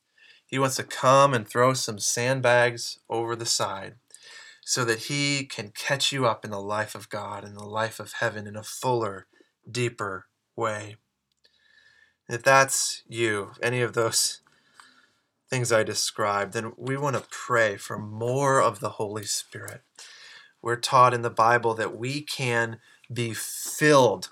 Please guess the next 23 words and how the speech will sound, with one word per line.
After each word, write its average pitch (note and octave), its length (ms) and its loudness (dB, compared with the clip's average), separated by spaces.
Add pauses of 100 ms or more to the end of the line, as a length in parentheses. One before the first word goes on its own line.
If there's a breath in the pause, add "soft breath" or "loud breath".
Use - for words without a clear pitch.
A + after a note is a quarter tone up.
with - 200 -6
the A2 100 -10
Spirit, G#2 520 -6 (600 soft breath)
or C#3+ 540 4 (280 soft breath)
we C3+ 220 -2
can C#3 500 -2 (100)
quench - 580 -2
the - 80 -14
Spirit. - 560 -10 (580 loud breath)
We B2 180 -2
can B2 240 -6
create A#2+ 680 0
tethers G#2+ 540 0
and G2 120 -16
sandbags G#2 840 -4
that G2 180 -6 (380 loud breath)
don't C#3 220 2
let C#3 180 0
the B2+ 100 -6
Spirit C3+ 600 2
and G#2 140 -4
the G#2 100 -4
wind A#2+ 520 -2